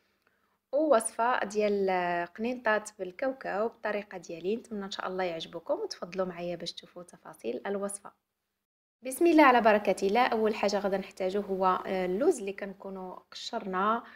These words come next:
وخليناه نشف أربعة وعشرين ساعة، وكنطحنوه زوج ديال المرات. أنا طحنته بدون سكر. آه، وهنا عندي اللوز محمر، مقشر، محمر غير في الفران، يعني ما كنحمروش بزاف، غير شي شويه حتى كيولي اللون ديالو ذهبي.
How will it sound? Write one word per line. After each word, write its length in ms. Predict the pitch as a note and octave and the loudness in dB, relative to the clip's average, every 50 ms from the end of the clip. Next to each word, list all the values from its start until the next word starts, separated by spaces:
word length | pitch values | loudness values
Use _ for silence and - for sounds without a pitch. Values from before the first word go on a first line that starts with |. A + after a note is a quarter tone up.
| - - - _ | -20 -20 -20 _
وخليناه 520 | - - - G3+ F#3 G3 G3+ G3+ G3 G3 G3+ | -20 -12 -8 -6 -4 -2 -2 -2 -2 -2 -4
نشف 460 | F#3+ - - - G#3 - - - - | -4 -6 -6 -8 -8 -12 -12 -10 -6
أربعة 380 | F3+ F3+ F3 F3 E3+ F#3 A3+ C#4 | -4 -2 -2 -2 0 0 -2 -2
وعشرين 320 | C4+ - - F#3+ F#3+ F#3 | -4 -6 -6 -6 -6 -6
ساعة، 520 | - - F3+ E3 C#3+ D3 E3+ G#3+ C#4+ F4 | -6 -8 -10 -10 -6 -6 -4 -2 0 -2
وكنطحنوه 680 | F4+ F4+ - - A#3+ - - - A3+ G#3+ G#3+ G#3+ G#3+ G#3 - - - - - _ | -2 -2 -2 -4 -4 -4 -8 -6 -4 -2 -2 -2 -4 -6 -10 -14 -20 -20 -20 _
زوج 280 | - G#3+ A#3 A3+ G3 F#3 | -8 -4 -2 -2 -2 0
ديال 180 | F3+ G#3+ F#3+ F#3+ | 2 2 4 4
المرات. 420 | F#3+ F3+ F3 F#3 A3 C#4 - - | 2 0 0 0 0 0 0 -2
أنا 120 | A3+ G#3+ | -2 -2
طحنته 400 | G3 - - G#3+ G3+ G3 - G3+ | -2 -4 -4 -6 -6 -4 -4 -6
بدون 320 | F#3 F#3 F3+ F3 A#3 D4 D#4+ | -6 -6 -4 -4 -4 -4 -4
سكر. 540 | D#4+ - - - - - - E3 A#3+ - - _ _ _ _ _ _ _ _ _ _ _ _ _ _ _ _ _ _ _ _ _ _ _ _ _ _ _ _ _ _ _ _ _ _ _ _ _ _ _ - | -4 -6 -8 -8 -8 -6 -4 -4 -4 -6 -10 _ _ _ _ _ _ _ _ _ _ _ _ _ _ _ _ _ _ _ _ _ _ _ _ _ _ _ _ _ _ _ _ _ _ _ _ _ _ _ -10
آه، 440 | G3+ G3 G3 F#3+ F#3 F#3 F#3 F3+ - | -8 -6 -4 -4 -4 -4 -4 -2 -2
وهنا 280 | - A#3 A3 A#3 C4 | -2 0 2 4 6
عندي 340 | D#4+ F4+ A#3 A3 G#3+ G3+ A3 | 6 6 6 6 4 4 4
اللوز 500 | G#3+ G#3 G#3 G#3+ G#3+ A3 G#3 G#3+ - - | 2 6 6 6 6 6 4 0 -6 -8
محمر، 580 | - G3+ F#3+ - - D4+ C#4 A3+ G#3+ G#3 A3+ D4 | -6 -6 -6 -4 -2 0 2 2 4 4 2 2
مقشر، 540 | C#4 C4+ - - - - - - B3 C4 B3+ | 0 -2 -4 -8 -8 -4 2 2 4 4 4
محمر 440 | A3 - - A3 G#3+ G#3 G3+ G3 | 0 -2 -2 -2 0 0 0 0
غير 100 | G3+ C4 | 0 -2
في 100 | C#4 - | -2 -2
الفران، 540 | B3+ A3+ - - D#3+ E3 E3+ F3+ G#3+ C4+ E4 - _ _ _ _ _ _ _ _ - | -6 -8 -8 -14 -14 -8 -6 -4 -4 -4 -6 -10 _ _ _ _ _ _ _ _ -8
يعني 120 | F#3+ G3+ | -6 -4
ما 80 | G3+ G3+ | -4 -2
كنحمروش 600 | - G#3+ G3+ - - G#3+ G#3 A#3 C#4 C#4 - - | -2 -4 -4 -2 -2 -2 0 0 0 -2 -2 -4
بزاف، 480 | F3+ F3+ E3+ E3+ F#3 G#3 B3+ C4+ - - | -4 -6 -6 -2 0 0 0 0 -4 -10
غير 100 | D#4 D#4 | -10 -8
شي 80 | - A3 | -8 -8
شويه 380 | - - F#3 F#3 F3+ F3+ F#3+ | -6 -4 -4 -4 -2 -2 -2
حتى 240 | A3 A3+ - - G#3+ | -2 -4 -6 -10 -14
كيولي 360 | G3+ - G3+ G3 F#3+ F#3 G3 | -6 -4 -4 -4 -2 -2 -2
اللون 280 | F3+ F3+ F#3 F#3 F#3 F3+ | -2 -2 -2 -4 -4 -2
ديالو 260 | E3+ F#3 F3+ F3 F3+ | 0 -2 -2 -2 -4
ذهبي. 640 | F3 F3 F3 - - F3+ F3 F3+ A3 D#4 F#4+ - - | -6 -6 -8 -10 -10 -12 -12 -6 -6 -6 -6 -6 -10